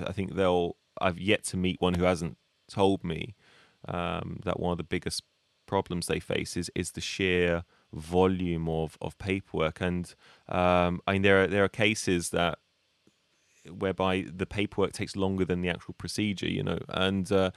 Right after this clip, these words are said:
and th-, this is something that we really need to, to, to move away from. I, it's, it's very difficult to, to do because I understand the need for it in some ways, but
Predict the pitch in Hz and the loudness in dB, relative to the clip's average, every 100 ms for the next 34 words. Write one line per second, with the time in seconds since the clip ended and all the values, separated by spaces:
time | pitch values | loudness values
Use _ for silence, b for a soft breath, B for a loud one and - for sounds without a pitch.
0 | B B B B - 123 123 - - 110 | B B B B -2 -2 -4 -8 -8 -6
1 | 127 123 - 110 110 101 104 101 92 104 | 0 0 0 0 0 0 -2 -2 -2 -4
2 | 110 120 104 98 95 90 - 101 92 90 | 0 0 2 0 -2 -4 -4 2 4 4
3 | 90 90 - _ _ _ _ - 101 95 | 2 -2 -10 _ _ _ _ -6 -6 -6
4 | - _ _ _ - 101 95 87 90 92 | -10 _ _ _ -6 0 2 2 0 -2
5 | - - 98 92 90 90 107 - 110 - | -4 -6 -2 0 2 2 0 -6 -4 -4
6 | - 113 - 135 107 107 110 - 98 92 | -4 -4 2 2 2 -2 -4 -4 -4 -4
7 | - 107 95 - - 98 113 95 113 95 | -2 2 2 2 -4 0 2 2 -2 -2
8 | - B B - 107 113 - 113 101 98 | -4 B B 2 4 4 2 0 2 2
9 | 101 95 - 104 95 80 - 92 - 92 | 0 -2 0 2 4 2 -2 -4 -2 -2
10 | 87 87 80 - - 104 95 - | 0 2 0 -4 -2 2 2 2